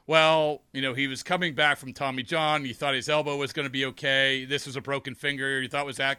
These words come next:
that was gonna be okay. And, and then say maybe they felt like they needed to have some semblance of starting pitchers going forward. They were looking at the optimistic view of Chris Sale. But overall,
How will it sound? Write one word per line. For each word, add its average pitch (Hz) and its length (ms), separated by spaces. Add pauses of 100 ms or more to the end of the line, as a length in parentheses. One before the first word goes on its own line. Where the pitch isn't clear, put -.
that 143 180
was 135 120
gonna 135 160
be 131 180
okay. 127 460 (500)
And, 143 560
and 139 160
then 135 160
say 143 180
maybe 147 280
they 143 160
felt 143 320
like 135 260 (100)
they 147 300
needed 156 360
to 147 100
have 139 260
some 143 260
semblance 135 680
of 131 120
starting 131 360
pitchers 151 340
going 127 240
forward. 170 400
They 143 100
were 139 120
looking 135 300
at 135 200
the 131 120
optimistic 131 600
view 143 380 (320)
of 123 160
Chris - 220
Sale. 160 380 (200)
But 165 340 (320)
overall, 165 960